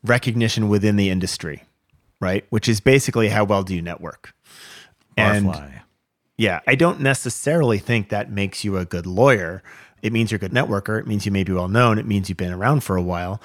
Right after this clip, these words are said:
Speaker 1: It doesn't necessarily mean, or, or it means that you have <laughs> a marketing department who is tasked with getting as many of these awards as you possibly can. And there's the, you know, the tit for tat.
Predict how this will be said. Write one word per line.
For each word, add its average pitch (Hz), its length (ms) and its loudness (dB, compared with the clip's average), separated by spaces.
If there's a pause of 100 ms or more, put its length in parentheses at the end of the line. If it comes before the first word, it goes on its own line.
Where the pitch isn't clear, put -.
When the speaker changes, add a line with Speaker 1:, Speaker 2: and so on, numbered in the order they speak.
(260)
Speaker 1:
It 101 120 -4
doesn't 127 260 4
necessarily 98 680 -2
mean, 95 640 0
or, 127 120 4
or 123 120 6
it 127 80 0
means 131 300 2
that 127 120 -2
you 110 140 2
have 104 460 0 (400)
<laughs> - 400 -8
a 104 60 -2
marketing 117 460 4
department 104 460 -2
who 107 120 0
is 90 120 -2
tasked 107 520 0
with 104 140 -6
getting 101 260 -2
as 95 120 -4
many 98 240 -2
of 90 80 -4
these 95 200 -2
awards 95 320 -4
as 95 140 -8
you 95 60 -4
possibly 92 480 -6
can. 104 400 -2
And 98 100 -2
there's 90 240 -4
the, 95 240 -8
you 98 60 -4
know, 90 120 -2
the 92 100 -6
tit - 180 -4
for 92 120 -4
tat. - 380 -4